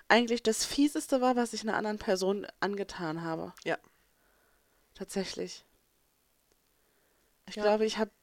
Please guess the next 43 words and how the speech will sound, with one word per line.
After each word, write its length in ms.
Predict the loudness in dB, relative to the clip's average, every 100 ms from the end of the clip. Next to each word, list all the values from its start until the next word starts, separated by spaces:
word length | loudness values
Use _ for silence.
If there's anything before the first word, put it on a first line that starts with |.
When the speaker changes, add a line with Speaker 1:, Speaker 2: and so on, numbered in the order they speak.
| _ _ -2
Speaker 1:
sonst 480 | 4 4 4 -10 -4
bin 120 | -2
ich 160 | -2 -4
echt 180 | -8 0
immer 140 | 4 4
ein 60 | 4
guter 240 | 0 0
Mensch 260 | 0 0 0
gewesen 340 | 2 2 0
und 140 | -2
ich 140 | -4 0
finde, 180 | 2 2
das 180 | 0
zeigt 300 | 0 -2 -2
sich 160 | -2 2
auch 80 | 2
ein 60 | 4
bisschen 260 | 2 2
in 140 | 0 0
meinem 200 | 0 -2
Leben 280 | -4 0
wieder. 260 | 2 2 -2 _ _ _ _ _ _ -12
Speaker 2:
Ja, 160 | -12 -12 -20 -20 -6
das 80 | -4
Speaker 1:
Tatsächlich, 520 | -2 -4 -4 -2 -2
Speaker 2:
stimmt. 120 | -2
Speaker 1:
also, 340 | 2 6 4 2 -6 -18 -18 -20 -20 -20 -20 _ -8
Speaker 2:
Ja. 180 | -6 -4 2
Speaker 1:
ne? 200 | 2 2 -6 -20 -20 _ -14
Speaker 2:
Sonst 200 | -10 -4
hättest 240 | -6 -6
du 60 | -12
mich 180 | -12 -12
nicht 140 | -14
an 80 | -12
deiner 240 | -8 -6 0
Seite. 340 | 2 2 -2 -8 -4
Speaker 1:
Richtig. 300 | -4 -2 -4
Speaker 2:
Sondern 300 | -4 -6 -6
irgendeine 280 | -8 -8 -6
andere 220 | -4 -4
Bitch. 380 | -4 -2 -2 -4 -8 -8 -4
Speaker 1:
Richtig. 440 | -4 -2 -4 -6